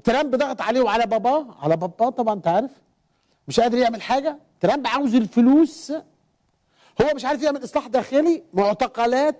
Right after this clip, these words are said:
دماء توقعتها، قتل في السجون، والآن، الآن وأنا بكلمك حملات مداهمات رهيبة جدا داخل السعودية، مش عارف يخلص في مسألة الحكم. والكويت بتدرك إنه لا،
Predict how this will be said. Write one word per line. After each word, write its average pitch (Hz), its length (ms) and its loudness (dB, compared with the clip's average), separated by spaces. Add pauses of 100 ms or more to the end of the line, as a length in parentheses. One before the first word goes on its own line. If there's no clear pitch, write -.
دماء 240 640 2 (340)
توقعتها، 226 800 -2 (360)
قتل 277 360 -4
في 262 60 -6
السجون، 269 640 2 (600)
والآن، 294 640 0 (100)
الآن 254 300 0
وأنا 285 140 -2
بكلمك 262 440 0
حملات 247 440 0
مداهمات 233 640 -2
رهيبة 247 380 2
جدا 233 260 -6
داخل 254 320 -4
السعودية، 254 600 0 (640)
مش 220 160 2
عارف 302 320 -2
يخلص 277 520 0
في 254 80 -8
مسألة 240 480 0
الحكم. 302 520 -4 (800)
والكويت 311 460 2
بتدرك 254 500 -2
إنه 269 360 -10 (220)
لا، 277 160 0